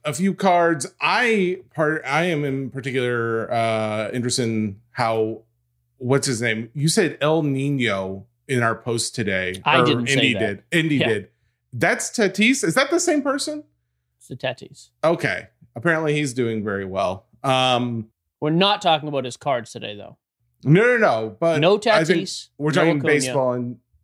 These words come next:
Speaker 1: yes,
Speaker 2: no
Speaker 1: you
Speaker 2: Vlad.
Speaker 1: specifically said those three are
Speaker 2: Did you
Speaker 1: off
Speaker 2: watch any
Speaker 1: limits.
Speaker 2: basketball this weekend? A lot of big playoff
Speaker 1: Um,
Speaker 2: games.
Speaker 1: I, I watched a few highlight reels 'cause, again, unless I'm at your house, I don't have the ability to watch the game.
Speaker 2: Fair.
Speaker 1: I need to just go ahead and, what do you watch on?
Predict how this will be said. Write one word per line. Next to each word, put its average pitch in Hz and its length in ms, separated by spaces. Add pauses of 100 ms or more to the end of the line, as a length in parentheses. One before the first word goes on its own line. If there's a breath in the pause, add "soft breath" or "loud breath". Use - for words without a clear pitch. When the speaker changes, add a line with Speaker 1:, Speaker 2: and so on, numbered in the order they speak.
(400)
Speaker 1:
yes, 113 300
Speaker 2:
no 123 80 (100)
Speaker 1:
you 143 140
Speaker 2:
Vlad. 160 80
Speaker 1:
specifically 143 720
said 113 260
those 110 220
three 107 220
are - 20
Speaker 2:
Did 101 100
you 220 60
Speaker 1:
off 214 80
Speaker 2:
watch 196 240
any 190 100
Speaker 1:
limits. 165 80
Speaker 2:
basketball 170 360
this 170 100
weekend? 185 340 (440)
A 123 40
lot 139 80
of 139 60
big 123 100
playoff 190 340
Speaker 1:
Um, 127 60
Speaker 2:
games. 139 340 (460)
Speaker 1:
I, 143 840 (240)
I 120 120
watched 120 440
a 120 60
few 139 220
highlight 135 480
reels 117 300
'cause, 113 220
again, 110 460 (100)
unless 117 280
I'm 123 120
at 113 100
your 117 140
house, 101 260
I 101 80
don't 104 240 (100)
have 107 180
the 104 100
ability 98 280
to 95 80
watch 92 220
the 113 80
game. 95 280 (340)
Speaker 2:
Fair. 127 140
Speaker 1:
I - 20
need 392 180
to 170 80
just 135 240
go 113 160
ahead 110 200
and, 104 120 (100)
what 196 180
do 370 60
you 359 100
watch 117 360
on? 90 200